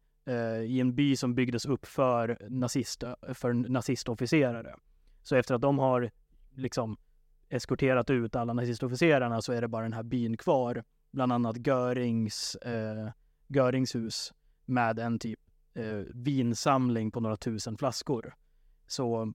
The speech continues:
soldaterna har inga att slåss mot, de har bara massa alkohol att dricka och ingen fiende längre. Och deras major gör bara allting för att hålla dem borta. Och han hittar på alla möjliga ursäkter för att skicka hem dem.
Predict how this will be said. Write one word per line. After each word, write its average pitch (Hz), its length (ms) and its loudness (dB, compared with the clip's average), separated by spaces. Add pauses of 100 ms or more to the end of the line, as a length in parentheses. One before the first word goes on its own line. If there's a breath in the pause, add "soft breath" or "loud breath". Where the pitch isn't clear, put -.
soldaterna 143 760 2
har 120 400 0
inga 127 300 0
att 120 80 -2
slåss 180 260 0
mot, 160 220 0
de 139 120 0
har 135 80 0
bara 127 180 0
massa 127 220 -2
alkohol 117 680 -2
att 110 120 -4
dricka 113 520 -4 (220)
och - 380 -10 (360)
ingen 113 280 2
fiende 143 380 4
längre. 110 380 -4 (520)
Och 113 460 2
deras 113 440 0
major 131 560 2
gör 113 180 2
bara 110 240 -2
allting 117 500 0
för 113 120 -6
att 104 100 -2
hålla 113 220 0
dem 107 300 -4
borta. 120 600 -6
Och 123 180 -4
han 117 140 0
hittar 120 220 -2
på 127 160 -2
alla 123 220 2
möjliga 120 360 0
ursäkter 127 600 -2
för 110 180 -10
att 107 120 -8
skicka 123 260 -4
hem 127 280 0
dem. 113 220 -8